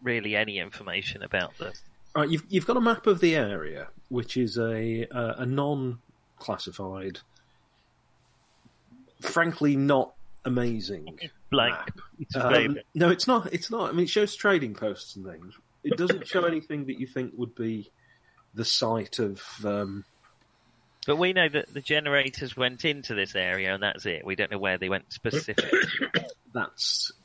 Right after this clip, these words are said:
Speaker 2: basically it. You know roughly where this explosion is centred, and you are told that there's a belief that the, this may be connected with the shipments of generators, so they could be in a similar location.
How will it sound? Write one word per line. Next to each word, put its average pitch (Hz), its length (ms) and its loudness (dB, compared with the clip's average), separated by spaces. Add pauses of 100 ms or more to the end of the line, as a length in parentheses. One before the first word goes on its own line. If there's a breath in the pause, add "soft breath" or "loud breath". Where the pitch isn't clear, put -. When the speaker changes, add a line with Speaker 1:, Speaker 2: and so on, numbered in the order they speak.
Speaker 2:
basically 98 680 -8
it. - 420 -8
You 120 180 0
know 175 560 6 (100)
roughly 135 460 0
where 127 260 4
this 117 200 -2
explosion 113 640 0
is 87 200 -8
centred, - 480 -8 (2000)
and 110 460 -4 (180)
you 117 760 0
are 113 180 -4
told 120 420 2
that 170 140 0 (320)
there's 120 180 0
a 120 60 -2
belief 123 680 -2
that 101 200 -6
the, 107 140 -4 (120)
this 117 200 -6
may 113 140 -2
be 104 100 -6
connected - 600 -8
with 98 120 -8
the 90 40 -12
shipments - 360 -10
of - 60 -8
generators, - 440 -8
so - 100 -2
they 117 100 0
could - 220 -4
be 113 120 -2
in - 60 -6
a 107 40 -8
similar 104 360 -4
location. - 640 -8